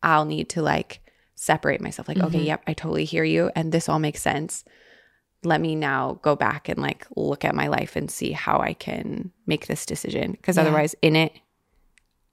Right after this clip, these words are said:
Speaker 1: I, I feel like my decision-making ability is just a big blur.
Speaker 2: Yeah, that makes sense. Like, the
Speaker 1: Mm-hmm.
Speaker 2: social dynamic
Speaker 1: Yeah.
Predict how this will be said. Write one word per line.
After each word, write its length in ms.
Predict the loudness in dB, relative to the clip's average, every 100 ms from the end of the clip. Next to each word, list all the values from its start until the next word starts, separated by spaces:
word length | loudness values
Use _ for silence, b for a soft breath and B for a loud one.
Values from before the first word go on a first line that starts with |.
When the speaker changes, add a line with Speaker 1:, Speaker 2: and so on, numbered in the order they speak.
| _ -6
Speaker 1:
I, 280 | -4 -2 -2
I 40 |
feel 260 | -2 -2 -2
like 160 | -2 -4
my 140 | -4
decision-making 720 | -4 -6 -6 -4 -4 -2 -4
ability 340 | -4 -2 -2 -4
is 200 | -6 -8
just 380 | -8 -10 -12 -18 _ _ _ _ _ -4
a 60 |
big 200 | -2 -2 -2
blur. 260 | -2 -2 -4 0
Speaker 2:
Yeah, 220 | 0 0 -2
that 100 | 0
makes 200 | 0 -2
sense. 200 | -4 0
Like, 140 | 0 0
the 60 |
Speaker 1:
Mm-hmm. 60 | -4
Speaker 2:
social 300 | -4 -6 -6
dynamic 640 | -6 -4 -2 -2 -4 -8 -8 4
Speaker 1:
Yeah. 200 | 4